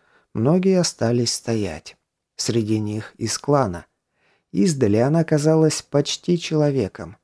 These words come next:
и дерзкий антрацит кожи гас в нежных объятиях лилового шелка. Вот только сама тусклость одежд выделяла ее в этом пиршестве цвета,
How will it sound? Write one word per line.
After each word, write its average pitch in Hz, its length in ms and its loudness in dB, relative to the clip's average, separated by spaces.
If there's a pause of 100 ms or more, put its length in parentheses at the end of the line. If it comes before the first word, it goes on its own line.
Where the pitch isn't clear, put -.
(120)
и 113 140 0
дерзкий 120 580 0
антрацит 110 540 -2
кожи 135 420 2
гас 135 440 2
в 117 120 -8
нежных 147 460 2
объятиях 139 720 0
лилового 131 640 4
шелка. 117 540 0 (540)
Вот 175 260 0
только 180 320 2
сама 156 340 2
тусклость 165 580 0
одежд 151 480 2
выделяла 156 580 4
ее 151 320 4
в 135 80 2
этом 139 280 2
пиршестве 131 680 0
цвета, 120 560 -2